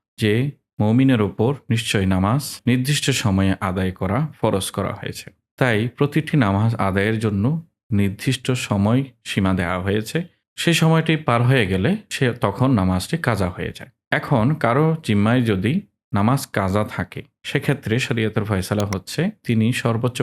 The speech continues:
পাঁচ ওয়াক্ত পর্যন্ত যদি তার কাজা থাকে, তাহলে তাকে ধারাবাহিক মুসল্লি হিসেবে ধরা হবে। তিনি প্রতিটি ওয়াক্তের নামাজ একসাথে কাজাগুলো আদায় করে তারপরে যে ওয়াক্তে পৌঁছেছেন সেই ওয়াক্তের নামাজ আদায় করবেন।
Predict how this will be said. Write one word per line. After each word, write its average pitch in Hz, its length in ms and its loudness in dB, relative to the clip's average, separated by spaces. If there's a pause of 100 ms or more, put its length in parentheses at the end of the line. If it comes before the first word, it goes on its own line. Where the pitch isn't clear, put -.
(140)
পাঁচ 131 400 0
ওয়াক্ত 104 340 -2
পর্যন্ত 98 560 -2
যদি 107 300 -2
তার 95 200 -2 (100)
কাজা 107 300 0
থাকে, 139 400 -4 (120)
তাহলে 135 480 2 (320)
তাকে 110 360 0
ধারাবাহিক 110 800 0 (280)
মুসল্লি 101 400 2
হিসেবে 98 420 0
ধরা 104 340 0
হবে। 131 280 -2 (180)
তিনি 131 260 4
প্রতিটি 147 640 -2
ওয়াক্তের 101 480 0
নামাজ 101 720 0 (100)
একসাথে 117 680 -2
কাজাগুলো 101 720 -2
আদায় 98 300 0
করে 120 360 -2 (260)
তারপরে 143 680 0 (400)
যে 117 220 2
ওয়াক্তে 104 380 0
পৌঁছেছেন 123 680 -2
সেই - 240 -2
ওয়াক্তের 101 360 0
নামাজ 92 340 0
আদায় 90 300 -2
করবেন। - 440 -10